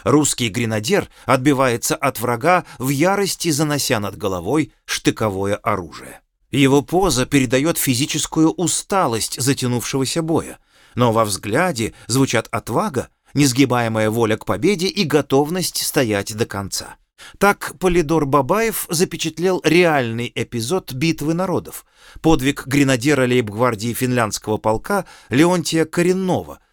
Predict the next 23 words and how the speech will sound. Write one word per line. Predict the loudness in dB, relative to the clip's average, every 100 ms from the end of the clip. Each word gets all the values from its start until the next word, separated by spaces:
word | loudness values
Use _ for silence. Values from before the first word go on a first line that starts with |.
| -6
в | -4
битве | 0 0 0 -4
под | -2 -4
Лейпцигом | 0 0 0 0 0 0 0 _
в | -6
тысяча | -2 -2 -2 -2
восемьсот | -2 -4 -2 -4 -2
тринадцатом | -2 -2 -4 -8 -8 -6
году. | -8 -10 -18 _ _ _ _ -20 -18 -4
В |
самый | 0 2 4
разгар | 2 2 2
боя | 2 0 0 -2 -12 -4
батальон | 0 2 2 2 0
полка | 0 0 0 -2
оказался | -2 0 0 0 -2
под | -2 -2 0
натиском | -4 -4 -6 -2
значительно | 0 0 0 -4 -6 -4 -2
превосходящих | -2 -2 -4 -4 -4 -4 -6
сил | -6 -6
противника. | -2 -4 -4 -10 -12 -18 -18 _ _ _ -18 2
Коренной | 4 4 2 0 -2 -2